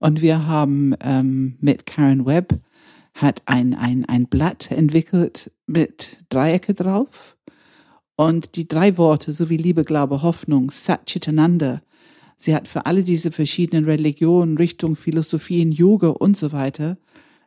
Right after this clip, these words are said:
ähm, immer die drei Worte auf diesen Dreiecke platziert.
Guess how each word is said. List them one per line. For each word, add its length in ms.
ähm, 640
immer 180
die 160
drei 300
Worte 360
auf 100
diesen 260
Dreiecke 480
platziert. 760